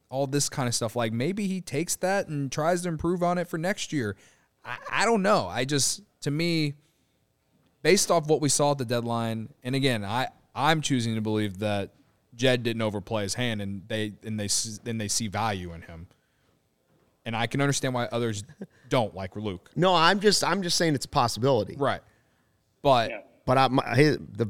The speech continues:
Speaker 2: the stock is going up with the Wisniewski deal.
Speaker 1: Right. So
Speaker 2: Quite a bit.
Speaker 1: I, I,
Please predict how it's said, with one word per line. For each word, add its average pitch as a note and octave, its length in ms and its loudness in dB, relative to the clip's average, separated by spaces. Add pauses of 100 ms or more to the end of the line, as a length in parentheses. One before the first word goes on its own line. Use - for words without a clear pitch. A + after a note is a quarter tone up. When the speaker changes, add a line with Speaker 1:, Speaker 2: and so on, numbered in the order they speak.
(100)
Speaker 2:
the A#2+ 120 4
stock C#3+ 380 4
is C3 100 -2
going C3+ 300 4
up A#2+ 220 2
with G#2+ 100 -6
the G#2+ 80 -6
Wisniewski G#2+ 560 -4
deal. C3 160 0
Speaker 1:
Right. A2 300 2 (220)
So - 180 4
Speaker 2:
Quite C3+ 120 10
a B2+ 40 6
bit. A#2 320 4 (640)
Speaker 1:
I, G#2+ 100 -12 (500)
I, D3 440 2